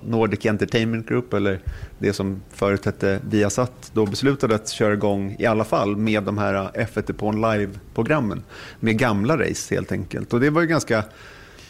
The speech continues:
För, för att liksom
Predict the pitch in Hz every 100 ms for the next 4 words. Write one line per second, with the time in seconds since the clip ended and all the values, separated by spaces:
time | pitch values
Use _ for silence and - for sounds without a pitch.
0 | - - - - - 392 107 - - -
1 | - - - 110 - 123 - 101 135 117
2 | 135 131 120 120 123